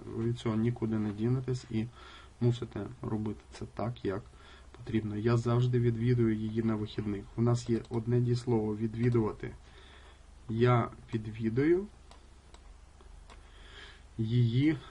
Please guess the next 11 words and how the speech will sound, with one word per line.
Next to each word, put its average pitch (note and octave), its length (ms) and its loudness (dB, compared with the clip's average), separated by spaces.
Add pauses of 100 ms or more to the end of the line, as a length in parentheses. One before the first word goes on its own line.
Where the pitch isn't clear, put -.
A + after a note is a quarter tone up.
(600)
завжди A#2 800 2 (1800)
на A#2 100 0
вихідних. A#2 580 0
Так B2+ 180 0
би A#2 140 2
я A#2 100 4
побудував A2 600 -4 (680)
логічно A2 580 -2 (260)
німецьке G#2 500 -4
речення. A2+ 380 -8 (560)
Ich C#3+ 360 -2